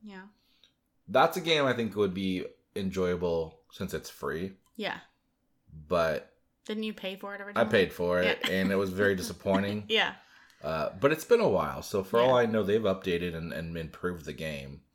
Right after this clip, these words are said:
Speaker 1: Is that the one that has the Predator?
Speaker 2: Yeah.
Speaker 1: Okay. <laughs>
Speaker 2: The whole game is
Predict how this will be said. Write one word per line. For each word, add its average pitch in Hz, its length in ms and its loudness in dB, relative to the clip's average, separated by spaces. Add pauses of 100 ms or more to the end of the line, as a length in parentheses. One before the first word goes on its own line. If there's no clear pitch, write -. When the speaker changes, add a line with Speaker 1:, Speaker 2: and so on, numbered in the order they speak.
(140)
Speaker 1:
Is 240 140 -4
that 254 220 2
the 294 80 -2
one 262 200 0
that 240 80 -2
has 226 220 -2
the 202 400 -4
Predator? 208 840 -2 (680)
Speaker 2:
Yeah. 85 260 -2 (100)
Speaker 1:
Okay. - 220 -2 (680)
<laughs> - 80 2 (3000)
Speaker 2:
The 165 120 10
whole 156 200 4
game 127 300 4
is 85 160 -2